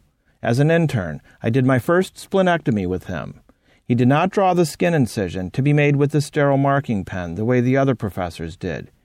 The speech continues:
He just stood there, waiting. Finally, I took the pen, put the felt tip on the skin somewhere, and looked up at him to see if I could make out a glimmer of approval or disapproval.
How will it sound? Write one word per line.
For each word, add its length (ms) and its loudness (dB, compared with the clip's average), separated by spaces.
He 120 0
just 200 2
stood 300 0
there, 360 -4
waiting. 600 0
Finally, 500 2
I 160 0
took 200 2
the 100 0
pen, 460 0
put 160 0
the 100 2
felt 300 0
tip 240 2
on 140 4
the 100 2
skin 320 0
somewhere, 600 -6
and 120 2
looked 180 0
up 200 0
at 180 2
him 140 2
to 100 0
see 160 -2
if 140 0
I 120 0
could 140 0
make 240 0
out 180 0
a 60 0
glimmer 340 0
of 100 0
approval 540 0
or 100 -4
disapproval. 840 -6